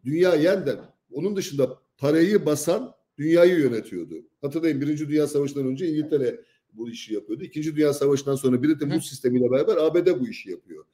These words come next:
Speaker 1: Şimdi blockchain'le beraber ba-, başka bir, e, ekonomik düzen,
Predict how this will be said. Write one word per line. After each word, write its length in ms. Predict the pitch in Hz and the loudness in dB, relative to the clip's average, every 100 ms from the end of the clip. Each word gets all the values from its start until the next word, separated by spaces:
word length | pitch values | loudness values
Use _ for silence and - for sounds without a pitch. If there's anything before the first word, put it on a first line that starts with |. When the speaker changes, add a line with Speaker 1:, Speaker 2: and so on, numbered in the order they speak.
| _ _ _ | _ _ _
Speaker 1:
Şimdi 340 | - 196 214 135 | -8 -4 -2 2
blockchain'le 640 | 180 - 202 208 180 131 | 2 2 0 0 2 2
beraber 440 | 151 127 123 107 - _ _ _ | 6 6 6 0 -8 _ _ _
ba-, 200 | 117 - | -8 0
başka 440 | 135 139 - 202 | 0 0 2 4
bir, 260 | 180 151 - | 6 4 4
e, 360 | 120 120 113 113 | 4 4 4 0
ekonomik 500 | 123 143 143 143 135 | 0 0 2 0 -2
düzen, 360 | 123 165 - | 2 2 2